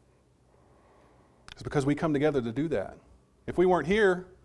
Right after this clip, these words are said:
the gospel message wouldn't go forth from this place. It wouldn't go forth from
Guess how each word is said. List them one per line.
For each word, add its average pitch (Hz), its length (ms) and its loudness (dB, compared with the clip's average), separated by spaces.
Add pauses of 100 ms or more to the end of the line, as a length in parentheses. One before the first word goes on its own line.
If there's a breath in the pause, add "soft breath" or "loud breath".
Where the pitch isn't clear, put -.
(960 soft breath)
the - 60 -10
gospel 165 280 -2
message 175 260 -4
wouldn't 147 200 -6
go 151 100 -2
forth 185 260 -4
from 120 140 -6
this 101 140 -8
place. - 420 -16 (640)
It 120 40 -10
wouldn't 139 160 -6
go 143 120 0
forth 156 320 0
from 143 340 2